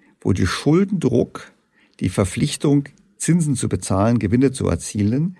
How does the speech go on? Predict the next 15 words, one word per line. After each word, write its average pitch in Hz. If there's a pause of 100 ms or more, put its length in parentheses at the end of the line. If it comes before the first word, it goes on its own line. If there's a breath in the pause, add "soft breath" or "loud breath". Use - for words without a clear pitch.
(340 loud breath)
dazu 107
zwingt, 156 (120)
immer 147
weiter 92
zu -
produzieren, - (280 loud breath)
immer 135
mehr 120
was 101
zu -
erzeugen 98 (320 soft breath)
und -
vor -
allem 165
auch 131